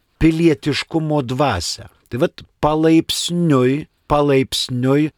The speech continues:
ir palaipsniui. Mums kunigams, žinoma, yra šimtus kartų kartota, kad nekeičiate parapijose pamaldų laiko. Yra nusistovėję, mielai prašom.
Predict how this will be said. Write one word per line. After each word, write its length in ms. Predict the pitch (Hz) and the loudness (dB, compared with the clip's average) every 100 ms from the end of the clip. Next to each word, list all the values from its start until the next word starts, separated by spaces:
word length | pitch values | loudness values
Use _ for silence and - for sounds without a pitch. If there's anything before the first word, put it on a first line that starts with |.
| _ | _
ir 140 | 131 123 | -4 -2
palaipsniui. 880 | 131 120 117 117 - 113 92 71 - _ _ _ - | -2 0 0 -2 -6 -4 -4 -6 -12 _ _ _ -8
Mums 280 | 151 185 - | -4 -4 -2
kunigams, 640 | 165 151 143 147 151 147 | 0 2 2 2 0 -4
žinoma, 540 | 131 127 143 143 143 143 | -6 -6 -2 -2 0 -2
yra 440 | 135 131 127 131 135 139 135 131 131 127 127 123 123 120 117 117 117 120 | 0 2 2 2 2 2 2 0 0 -2 -6 -6 -8 -6 -8 -8 -8 -6
šimtus 720 | 110 - - 131 127 160 156 | -6 -4 -4 -4 -2 -2 -2
kartų 420 | - 135 135 139 | 0 -2 -2 -6
kartota, 680 | 123 131 117 - 139 143 143 | -4 -2 -2 0 -2 0 -2
kad 240 | 127 127 135 | -2 -2 -2
nekeičiate 1160 | 143 151 151 - 165 165 - 170 160 - 160 160 | 0 2 2 2 4 4 2 0 0 0 -2 0
parapijose 1000 | - 127 127 131 120 139 139 135 - 127 | 0 0 2 0 -2 0 2 2 0 -4
pamaldų 580 | 117 107 110 113 107 120 | -2 -2 -2 -2 -2 0
laiko. 460 | 110 95 82 82 - _ _ _ - | 2 0 -2 -10 -14 _ _ _ 0
Yra 320 | 190 170 180 | 2 2 2
nusistovėję, 1080 | 196 202 208 202 - 208 202 220 220 220 208 _ _ | 0 -2 -4 -4 0 2 4 2 4 2 0 _ _
mielai 520 | 156 151 143 147 180 | 0 2 4 4 2
prašom. 680 | - 139 110 - - 76 | 2 0 0 -2 -6 -8